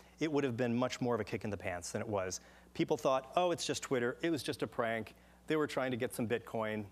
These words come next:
and then people just kinda let it go. But I think about this hack almost every single day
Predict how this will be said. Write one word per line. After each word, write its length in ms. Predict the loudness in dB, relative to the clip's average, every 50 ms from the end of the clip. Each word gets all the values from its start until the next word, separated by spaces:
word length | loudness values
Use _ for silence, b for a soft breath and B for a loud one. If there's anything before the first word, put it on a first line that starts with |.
| -16 -20 -20 -20 -10 -6
and 140 | -4 -2 0
then 160 | 0 -2 -2
people 280 | -2 -4 -4 -2 -2 -2
just 200 | -2 -4 -4 -2
kinda 200 | -4 -2 -2 0
let 180 | 0 -2 -2
it 80 | -4 -6
go. 220 | -6 -6 -8 -8 -10 B B B B B B B
But 100 | 0 2
I 120 | 2 2
think 200 | 2 2 2 2
about 200 | 2 2 2 2
this 160 | 0 -2 -2
hack 280 | 0 0 0 0 0 -2 0
almost 320 | 2 2 2 2 0 -2 -2
every 180 | -2 0 0
single 260 | -2 -2 -2 -2 -2
day 300 | 0 0 0 0 0 -4